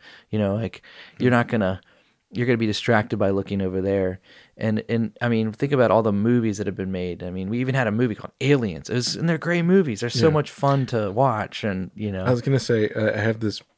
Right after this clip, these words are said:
Speaker 2: verse written down that's, <laughs> there you go, nothing new under the sun, you know.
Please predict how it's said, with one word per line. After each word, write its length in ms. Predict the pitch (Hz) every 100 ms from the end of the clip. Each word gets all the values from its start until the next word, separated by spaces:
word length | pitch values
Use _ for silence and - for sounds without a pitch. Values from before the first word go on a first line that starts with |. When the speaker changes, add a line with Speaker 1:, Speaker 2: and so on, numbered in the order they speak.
| _
Speaker 2:
verse 420 | 113 113 104 -
written 240 | 117 104 104
down 300 | 92 95 95
that's, 280 | 95 - - _ _
<laughs> 500 | - - - _ -
there 160 | - 120
you 80 | 120
go, 160 | 156
nothing 320 | 127 113 - 123
new 140 | 123
under 140 | 123 123
the 80 | 160
sun, 460 | - 135 113 123
you 180 | 151 117 -
know. 160 | 123